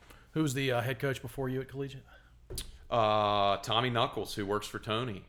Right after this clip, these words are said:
Speaker 2: and does a tremendous job, and he did a tremendous job as a, at Collegiate, and he's a pitching coach there and runs the, uh, Virginia Breeze program, and
Speaker 1: Hmm.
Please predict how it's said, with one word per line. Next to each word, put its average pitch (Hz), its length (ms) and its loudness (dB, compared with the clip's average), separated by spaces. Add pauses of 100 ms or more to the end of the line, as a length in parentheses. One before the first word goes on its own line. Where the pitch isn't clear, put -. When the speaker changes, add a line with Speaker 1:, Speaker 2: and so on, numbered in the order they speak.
Speaker 2:
and 92 140 -10
does 92 220 -2
a 90 40 -12
tremendous 101 500 -4
job, 98 460 0
and 90 100 -4
he 95 120 -4
did 101 160 2
a 98 40 -2
tremendous 98 460 -6
job 98 320 -2
as 98 240 -4
a, 92 60 -8 (120)
at 95 200 -4
Collegiate, 95 500 -6
and 85 100 -12
he's 90 300 -10
a 87 540 -8
pitching 95 280 -10
coach 92 300 -8
there 92 380 -4
and 87 180 -12
runs 92 300 -8
the, 90 240 -8
uh, 90 240 -8 (100)
Virginia 98 320 -6
Breeze 90 320 -8
program, 90 640 -8
and 117 120 -10
Speaker 1:
Hmm. 107 120 -12